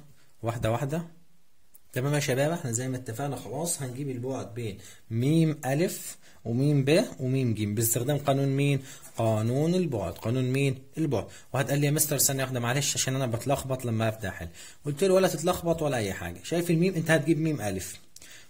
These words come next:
وهتجيب ميم ب وهتجيب ميم ج. تمام؟ طب تمام، يعني هي الميم هي اللي هتجيبها مع كل واحدة؟ أيوه. خلاص، سمي الميم دي س واحد ودي س-، صاد واحد.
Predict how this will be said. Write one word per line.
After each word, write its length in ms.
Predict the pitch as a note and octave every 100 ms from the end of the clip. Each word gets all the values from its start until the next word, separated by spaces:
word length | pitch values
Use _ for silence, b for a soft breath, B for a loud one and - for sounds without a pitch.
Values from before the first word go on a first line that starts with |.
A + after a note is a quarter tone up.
| -
وهتجيب 420 | A#2+ C3 D#3 D#3+
ميم 260 | E3 E3 E3
ب 200 | F#3 G3+ - - b b -
وهتجيب 420 | C3 C3 D#3+ E3+
ميم 280 | E3 E3 C#3+
ج. 300 | A2+ G2+ F2 F2
تمام؟ 340 | A2+ B2+ D#3 D3+ -
طب 140 | G2+
تمام، 220 | - B2+ B2+
يعني 160 | A#2+
هي 120 | D3+
الميم 220 | D3 D#3 D#3
هي 120 | D#3
اللي 100 | D3
هتجيبها 320 | C#3+ D3+ C#3+
مع 160 | C#3 C3
كل 220 | C#3+ C#3+
واحدة؟ 360 | F3+ F3+ F3+ -
أيوه. 280 | G#2 F2 E2+ B B
خلاص، 340 | D#3 E3 A2+
سمي 240 | E3 F3+ F3
الميم 220 | F3 F3+
دي 140 | F3+
س 120 | F3 E3+
واحد 520 | E3+ F3 G3 A3 - - - b b b -
ودي 200 | C3+ D#3
س-، 340 | D#3 D3+ B2
صاد 280 | A#2+ D3+ C3+
واحد. 380 | A2 F2+ -